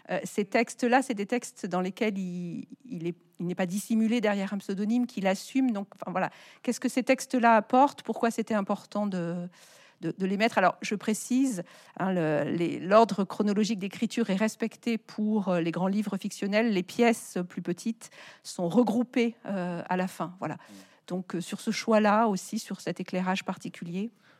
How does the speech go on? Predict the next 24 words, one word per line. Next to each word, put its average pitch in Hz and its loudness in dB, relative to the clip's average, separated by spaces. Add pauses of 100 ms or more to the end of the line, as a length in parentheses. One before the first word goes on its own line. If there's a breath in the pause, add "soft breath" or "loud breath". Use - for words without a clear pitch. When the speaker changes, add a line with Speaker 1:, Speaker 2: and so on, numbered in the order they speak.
(180 soft breath)
Speaker 2:
Alors, 95 -2
alors, 98 -2
ces, - -8
ces 113 -4
pièces, 170 -4
ce - -6
sont 135 2
pour 113 -2
la 107 2
plupart 120 0
ce - -14
qu'on 101 -2
appellerait 101 0
des 101 -4
pièces 98 -2
de 98 -4
circonstance, 104 -6 (140)
euh, 92 -8
puisque - -14
ce - -18
sont 87 -8
de 85 -20
petits 98 -8
poèmes, 117 -4